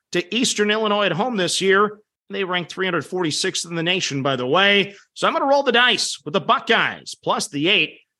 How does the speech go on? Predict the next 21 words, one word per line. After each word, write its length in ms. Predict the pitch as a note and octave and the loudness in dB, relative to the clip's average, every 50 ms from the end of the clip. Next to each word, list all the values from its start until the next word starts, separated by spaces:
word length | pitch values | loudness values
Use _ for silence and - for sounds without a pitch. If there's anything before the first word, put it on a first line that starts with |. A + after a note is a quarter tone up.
| _ _ _ | _ _ _
on 220 | G#2+ B2 C3+ D3 | -4 -2 -2 0
the 100 | D#3+ F#3 | 0 -2
road 580 | F3+ D#3+ F#3+ G#3 F3+ A#2+ G2+ F#2+ G2+ A2 C3 - _ - | 0 2 2 2 2 2 -2 -6 -8 -10 -10 -12 _ -2
at 160 | A2 C3 C#3 | 0 2 2
Iowa. 500 | B2+ C3 C#3 C#3 C#3+ D3 D3 C#3 A#2 - - _ _ _ _ _ _ _ _ _ _ _ _ _ _ _ _ _ _ _ _ _ _ _ _ _ | 2 2 4 4 4 4 2 2 0 -4 -8 _ _ _ _ _ _ _ _ _ _ _ _ _ _ _ _ _ _ _ _ _ _ _ _ _
Next 260 | F3 C#4 C#4+ - - | -2 -2 0 2 2
up, 120 | C4 B3 | 2 0
we 80 | A3+ G#3 | 0 -2
go 100 | G#3+ B3 | 0 0
to 60 | A#3 | 0
the 80 | G#3 - | -2 0
Pac-twelve. 840 | G3 G#3 A3 G#3 G3+ - - E3+ G#3 G#3+ F#3 E3 D3+ B2+ A#2 - - | 2 2 0 0 -4 -6 -6 -2 0 2 2 2 0 -2 -4 -8 -2
It 160 | - G3+ A#3 A3+ | 0 2 4 4
is 260 | G#3+ G3 - - - - | 2 2 -2 -4 -4 -4
Arizona 720 | A#3+ D4 F4 D#4+ D#4 C4+ C#3+ C3+ G3 A#3+ C#4 C#4+ C4+ A#3 | -4 -2 -2 -2 -4 -4 -2 -2 -2 -2 -2 -2 -2 -4
State 560 | - - - - A3 A#3+ F#3 - - - _ _ | -4 -6 -2 0 2 2 2 0 -2 -12 _ _
minus 340 | - B2+ D#3+ F3 E3+ D3 - | -4 -2 -2 0 0 -4 -6
the 140 | - C#3 C3 | -6 -6 -4
two 440 | - - - G3 A#3+ C#4+ D#4+ D#4+ - _ _ _ | -4 -2 0 0 0 0 -2 -6 -10 _ _ _
against 380 | G#3 F#3+ E3+ F3+ F3 D#3+ - - | -6 -2 -2 -2 -2 -2 -2 0
Colorado. 640 | E3 D#3 E3 E3 D#3+ E3+ F3 F3 F3 F3 C#3 A#2 | 2 2 4 4 4 4 4 4 4 4 2 0